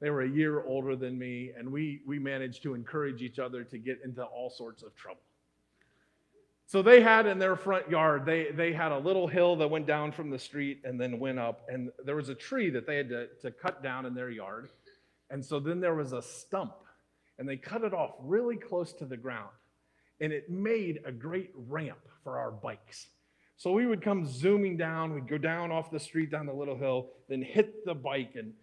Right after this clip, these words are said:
you know, hit the, the, the stump and, and jump our bikes off. Of course, this was great fun, but it wasn't enough, right? Like, we gotta do more. So then we egged my friend on. I was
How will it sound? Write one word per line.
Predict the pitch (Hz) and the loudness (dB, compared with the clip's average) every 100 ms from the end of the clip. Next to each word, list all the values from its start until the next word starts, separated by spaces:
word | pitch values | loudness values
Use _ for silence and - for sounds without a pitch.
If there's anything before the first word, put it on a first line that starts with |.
| _ | _
you | 127 | -10
know, | 120 | -6
hit | 131 196 | -2 -2
the, | 185 147 147 - - 135 | -2 -6 -8 -16 -14 -10
the, | 123 123 - 120 | -10 -10 -18 -16
the | 117 | -16
stump | - 160 139 127 | -6 -4 -4 -4
and, | 120 120 - | -6 -8 -12
and | 127 117 | -12 -8
jump | 127 139 127 | -6 -6 -6
our | 120 | -8
bikes | 117 117 - | -8 -10 -14
off. | - - _ _ _ _ _ _ _ _ _ _ _ _ _ | -20 -20 _ _ _ _ _ _ _ _ _ _ _ _ _
Of | - | -2
course, | 311 139 - | 0 0 -2
this | 202 - | -12 -14
was | 110 - - | -14 -14 -12
great | 208 226 254 202 - | -10 -2 0 0 -4
fun, | 117 - - - _ _ _ _ _ - | -16 -16 -20 -20 _ _ _ _ _ -8
but | 220 | 0
it | 240 214 | 0 4
wasn't | 277 240 220 | 4 4 2
enough, | 208 220 - - | 2 0 -2 -8
right? | 147 233 247 - | -6 -4 -4 -6
Like, | 170 185 | -6 -2
we | 240 | 0
gotta | 214 190 | 0 0
do | 190 | -2
more. | 156 233 233 - - - - _ _ _ _ _ _ | 0 2 2 0 -12 -18 -20 _ _ _ _ _ _
So | - 220 247 | 0 4 8
then | 277 226 | 8 8
we | 202 | 4
egged | 175 214 202 | 4 2 2
my | 185 170 160 | 0 0 0
friend | 180 170 117 | 0 0 -2
on. | 107 104 | -4 -6
I | 131 | -2
was | 156 127 - | -2 -4 -12